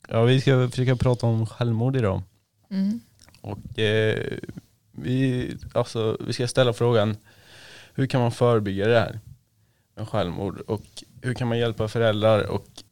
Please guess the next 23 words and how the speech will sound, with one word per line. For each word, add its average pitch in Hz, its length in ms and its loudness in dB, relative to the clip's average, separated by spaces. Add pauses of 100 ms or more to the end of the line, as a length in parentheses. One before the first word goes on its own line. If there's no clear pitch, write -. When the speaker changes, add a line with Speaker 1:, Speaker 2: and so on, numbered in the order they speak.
Speaker 1:
andra 123 320 2
vuxna 123 380 0
som 110 180 -2
är 101 180 0
nära 104 380 0
barn 110 440 -6 (320)
med 104 380 -4 (200)
att 127 80 -20
stoppa 117 320 -4
det 120 80 4
här? - 120 0 (440)
Jag 156 120 2
har 151 220 8
en 139 180 6
jämförelse 135 640 2
här, 131 300 -2 (300)
eh, 110 440 2 (580)
som 131 100 2
jag 123 120 2
tycker 117 220 0
att - 180 -6 (200)
det 123 120 0
här 131 320 0